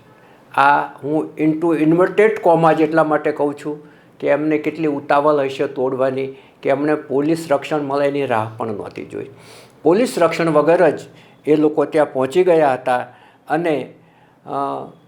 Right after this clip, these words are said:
ત્યાં, અ, એ, અ, નર્મદાબેન અને એમના પતિએ આજીજી કરી, છતાં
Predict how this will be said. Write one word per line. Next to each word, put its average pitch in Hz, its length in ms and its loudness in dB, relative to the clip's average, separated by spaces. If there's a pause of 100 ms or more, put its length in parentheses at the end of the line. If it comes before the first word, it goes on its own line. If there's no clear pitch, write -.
(120)
ત્યાં, 147 420 2 (600)
અ, 135 340 -8 (140)
એ, 156 300 0
અ, - 140 -16 (520)
નર્મદાબેન 151 720 0 (160)
અને 139 160 -8
એમના 139 260 -4
પતિએ 139 420 -4
આજીજી 151 440 0
કરી, 127 340 -6 (560)
છતાં 151 380 0